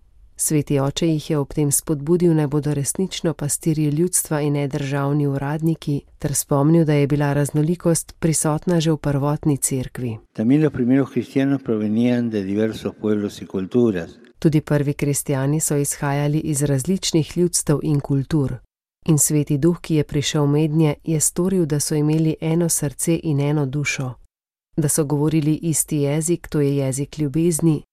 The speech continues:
Speaker 1: in da so bili Jezusovi učenci in misionarji do skrajnih meja zemlje.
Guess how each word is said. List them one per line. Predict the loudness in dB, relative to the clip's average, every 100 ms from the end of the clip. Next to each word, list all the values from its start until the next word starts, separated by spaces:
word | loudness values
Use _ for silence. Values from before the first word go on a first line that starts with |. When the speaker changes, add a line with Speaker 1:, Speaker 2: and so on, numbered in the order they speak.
| _
Speaker 1:
in | 4
da | 4
so | 2 0
bili | 0 2 2 2
Jezusovi | 0 0 0 0
učenci | 0 0 0 2 2 0 2
in | 4
misionarji | 4 2 0 0 0 2 0
do | 0
skrajnih | -2 0 0 2 2 2
meja | 0 2 2 2
zemlje. | 2 2 2 0 -2